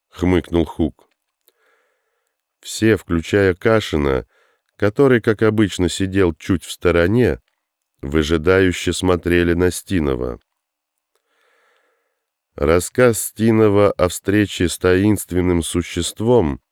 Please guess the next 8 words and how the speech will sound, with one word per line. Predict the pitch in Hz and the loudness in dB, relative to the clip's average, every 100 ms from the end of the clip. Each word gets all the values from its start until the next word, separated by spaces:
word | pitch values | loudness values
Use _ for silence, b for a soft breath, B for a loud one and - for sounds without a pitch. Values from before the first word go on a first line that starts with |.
| _ _ _ | _ _ _
которое | 73 67 78 76 80 | -4 0 2 4 0
указало | - - 80 78 82 | -2 -2 -2 0 0
место, | 95 104 80 - - 71 62 b b b b b b - | 0 0 0 -2 -6 -6 -6 b b b b b b -12
где | 73 78 | -4 -4
пряталась | - 76 82 80 76 73 | 0 0 0 0 -2 -2
от | - 80 | -4 -4
вариантов | 82 82 82 78 73 80 78 | 0 0 2 0 -2 -6 -4
девушка, | 85 78 65 - - 67 | -2 -2 -4 -10 -4 -4